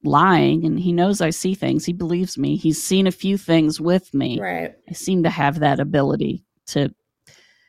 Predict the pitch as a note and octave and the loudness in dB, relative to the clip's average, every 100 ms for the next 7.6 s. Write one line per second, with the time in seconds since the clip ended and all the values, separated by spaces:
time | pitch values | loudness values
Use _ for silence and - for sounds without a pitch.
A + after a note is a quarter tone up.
0 | _ - E3 - - F3+ D#3+ D#3+ E3+ E3 | _ 0 0 0 -6 -6 -2 2 2 2
1 | E3 D#3+ C#3+ C#3+ C#3+ - E3 D#3 D3+ - | 2 2 0 -2 -2 -6 -4 -4 -4 -2
2 | D#3 D#3 D#3 D#3+ D#3+ D#3 F#3 G3 F#3+ F#3 | 0 0 0 -2 -2 -2 -4 -8 -12 -14
3 | F3+ _ _ _ _ _ _ _ _ _ | -16 _ _ _ _ _ _ _ _ _
4 | _ - - _ - D#3 D#3 D3+ D#3 D3 | _ -20 -20 _ 0 4 6 6 6 2
5 | - _ _ _ _ _ - - - D#3+ | -4 _ _ _ _ _ -20 -4 2 6
6 | D#3 C#3+ D3+ E3 _ _ _ _ _ - | 6 4 -2 -6 _ _ _ _ _ -12
7 | F3+ F3+ E3+ D#3+ D#3 - | -2 4 6 6 4 0